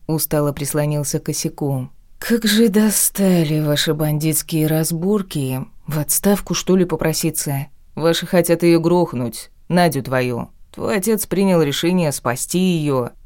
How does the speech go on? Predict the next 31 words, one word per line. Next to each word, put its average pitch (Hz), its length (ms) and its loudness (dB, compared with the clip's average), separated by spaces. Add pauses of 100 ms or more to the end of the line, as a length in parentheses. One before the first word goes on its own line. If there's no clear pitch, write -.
(220)
Не 208 200 0
знаю, 180 280 2
что - 160 -4
он 127 120 -2
там 135 160 -2
задумал. 131 540 -2
Я 165 420 -2
предлагал 165 600 0
свою 127 280 -2
помощь, 123 540 -6
но 165 220 2
он 151 140 0
наотрез 147 440 -2
отказался. 123 760 -2 (180)
Не 165 160 2
хочет 165 360 -2
развязывать 143 580 -2
войну 151 280 2
с - 80 -8
кланом». 123 540 -4 (300)
«Тогда 143 360 0
какое 151 480 0
решение 147 720 0
он 131 160 -2
принял, 151 460 2
что - 200 -4
велел 139 320 0
запереть 143 480 -2
меня 143 260 0
в - 80 -14
камере?» 127 640 -2